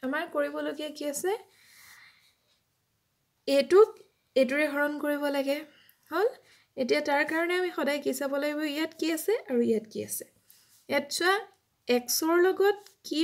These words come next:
পূৰণ কৰোঁতে মাইনাছ টু এক্স হয়, সেইটো আমি উলিয়াই ল'ব লাগিব। এক্সৰ লগত মাইনাছ টু পূৰণ কৰোঁতে মাইনাছ টু এক্স হয়। গতিকে ইয়াত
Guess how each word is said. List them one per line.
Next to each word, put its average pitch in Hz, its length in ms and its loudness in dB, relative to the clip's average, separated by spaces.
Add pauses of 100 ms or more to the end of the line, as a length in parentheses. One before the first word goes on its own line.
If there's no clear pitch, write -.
(100)
পূৰণ 330 400 0
কৰোঁতে 339 420 0 (680)
মাইনাছ 240 380 2 (160)
টু 247 200 2
এক্স 254 200 -2 (120)
হয়, 320 240 0
সেইটো 247 240 -6
আমি 226 180 0
উলিয়াই 220 240 2
ল'ব 233 240 2
লাগিব। 240 240 4 (540)
এক্সৰ 233 440 0 (120)
লগত 359 300 2 (420)
মাইনাছ 226 480 0 (100)
টু 302 80 -6 (120)
পূৰণ 262 300 2 (120)
কৰোঁতে 226 400 2 (920)
মাইনাছ 226 400 2 (120)
টু 254 160 2
এক্স 254 240 -2
হয়। 277 120 -2 (340)
গতিকে 269 440 0
ইয়াত 269 160 0